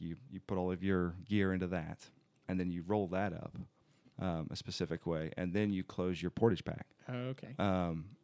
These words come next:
Speaker 1: and the
Speaker 2: And
Speaker 1: reason
Speaker 2: that keeps it kinda watertight then.
Speaker 1: keeps it watertight.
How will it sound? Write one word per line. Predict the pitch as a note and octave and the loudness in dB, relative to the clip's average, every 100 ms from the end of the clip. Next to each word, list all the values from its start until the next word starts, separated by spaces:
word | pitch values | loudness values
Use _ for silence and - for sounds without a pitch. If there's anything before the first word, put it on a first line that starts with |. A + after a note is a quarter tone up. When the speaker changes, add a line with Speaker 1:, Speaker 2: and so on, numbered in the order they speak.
| _ _ | _ _
Speaker 1:
and | G2+ G#2 | 4 4
the | |
Speaker 2:
And | F#2+ | 6
Speaker 1:
reason | C#3 D3+ | 8 8
Speaker 2:
that | A2 | 6
keeps | D3+ C3 | 2 -2
it | - | -4
kinda | C3 | -4
watertight | A#2+ B2 A2+ - A2 - | 0 -2 -2 -4 -6 -4
then. | A#2 A2+ - | -6 -8 2
Speaker 1:
keeps | C3+ B2 | 4 6
it | G2 | 6
watertight. | G2+ D#2+ - - | 4 2 -4 -10